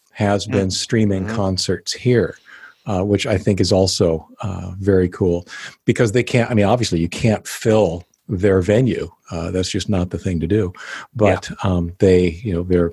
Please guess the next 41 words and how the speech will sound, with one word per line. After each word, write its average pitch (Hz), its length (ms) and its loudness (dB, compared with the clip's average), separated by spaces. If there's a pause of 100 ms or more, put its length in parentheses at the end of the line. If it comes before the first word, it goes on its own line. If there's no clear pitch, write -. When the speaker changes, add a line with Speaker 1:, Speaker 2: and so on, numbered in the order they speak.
Speaker 1:
they 85 120 -2
need 90 240 -2
to, - 120 -16
you 95 80 -6
know, 85 60 -6
they're 95 140 -6
gonna 95 180 -2 (400)
play 107 380 0
anyway, 117 540 0
so 117 420 -2 (160)
let's 107 240 -4
Speaker 2:
Maybe 117 220 0
Speaker 1:
throw 120 140 2
it - 20 0
online 127 420 -2
and 85 80 -4
let 85 80 -4
people 95 160 -4 (100)
Speaker 2:
seated 147 280 2
Speaker 1:
share 131 80 0
Speaker 2:
a - 20 2
Speaker 1:
it. - 20 -6
Speaker 2:
little 123 220 2
further 117 360 0
<laughs> 110 60 -2
apart 117 200 0
from 139 180 0
each 127 180 2
other 127 240 -2
than 117 140 0
Speaker 1:
Yeah. 110 120 2
Speaker 2:
normally, 127 520 0 (500)
I - 100 -6
guess. 92 480 2
Speaker 1:
Um, - 60 -20 (300)
the, 107 380 0
uh, 90 200 0 (220)
um, 92 200 -4
a 110 100 0
lot 107 320 2
of, 98 200 0